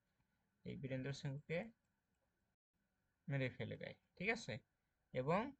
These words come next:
কি করে? জগৎ সিংহকে এখানে কি করে? বন্দি করে, খাঁচায় বন্দি করে। জগৎ সিংহকে কি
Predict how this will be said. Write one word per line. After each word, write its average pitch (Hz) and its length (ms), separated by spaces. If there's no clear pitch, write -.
কি 160 100
করে? 156 300
জগৎ 135 280
সিংহকে 151 440
এখানে 151 280
কি 170 120
করে? 123 260
বন্দি 151 380
করে, - 220
খাঁচায় 135 360
বন্দি 110 260
করে। - 200
জগৎ 131 220
সিংহকে 147 440
কি - 120